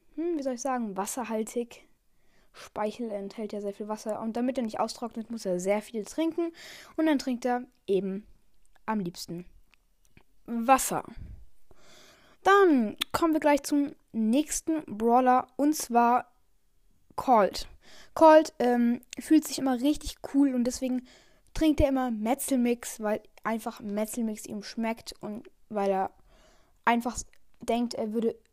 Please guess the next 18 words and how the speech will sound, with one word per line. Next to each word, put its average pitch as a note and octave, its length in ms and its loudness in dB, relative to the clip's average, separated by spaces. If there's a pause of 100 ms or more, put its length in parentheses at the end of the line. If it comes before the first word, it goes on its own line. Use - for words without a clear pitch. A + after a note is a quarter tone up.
(120)
overpowerter A#3+ 640 2
sein, G#3 300 -6
wenn G3 140 -4
er F#3 260 -6
viel - 380 -10
Energy G#3 440 -4
hat. - 320 -14 (1900)
Und C#4+ 200 8
jetzt C#4 200 4
kommen A#3 240 0
wir A#3 240 0 (600)
zu D#4+ 240 2
Max. - 600 2 (440)
Wer A#3+ 220 4
hätt's C4+ 180 2
gedacht? A#3+ 460 0 (320)
Max B3+ 540 0 (200)
trinkt B3 480 -4